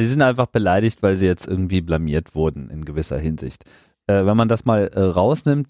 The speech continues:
die Frage, die ich mir jetzt, äh, natürlich gestellt habe, wie immer, ist, äh, sozusagen nach der rechtlichen Basis i-, dieser Aussagen, denn, ähm,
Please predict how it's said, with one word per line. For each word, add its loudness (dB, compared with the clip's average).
die -2
Frage, 0
die 0
ich -4
mir 2
jetzt, -2
äh, 2
natürlich -2
gestellt 0
habe, 2
wie -2
immer, 0
ist, -2
äh, -2
sozusagen 0
nach -2
der -2
rechtlichen -4
Basis 0
i-, -4
dieser 0
Aussagen, 0
denn, 2
ähm, 0